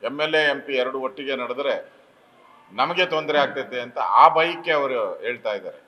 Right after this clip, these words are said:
ಫ್ಯೂಚರ್ ದೃಷ್ಟಿಯಿಂದ, ದೇಶದ ಫ್ಯೂಚರ್ ದೃಷ್ಟಿಯಿಂದ ಮುಂದೆ ಇನ್ನೊಂದು ಐವತ್ತು ನೂರು ವರ್ಷಗಳಲ್ಲಿ ನಮ್ಮ ದೇಶ ಬ-, ವಿಶ್ವದ, ಆ,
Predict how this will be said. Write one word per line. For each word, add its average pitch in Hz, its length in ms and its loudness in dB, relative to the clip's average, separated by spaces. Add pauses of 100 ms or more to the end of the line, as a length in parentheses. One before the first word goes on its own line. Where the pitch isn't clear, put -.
(920)
ಫ್ಯೂಚರ್ 202 480 0
ದೃಷ್ಟಿಯಿಂದ, 151 480 -8
ದೇಶದ 160 680 -6
ಫ್ಯೂಚರ್ 147 400 -12
ದೃಷ್ಟಿಯಿಂದ 127 500 -16 (880)
ಮುಂದೆ 156 280 2
ಇನ್ನೊಂದು 135 320 0
ಐವತ್ತು 139 360 -4
ನೂರು 127 220 -10
ವರ್ಷಗಳಲ್ಲಿ 120 680 -8 (480)
ನಮ್ಮ 101 220 -16
ದೇಶ 127 260 -8 (840)
ಬ-, 98 320 -4
ವಿಶ್ವದ, 147 360 -6 (1400)
ಆ, - 60 -10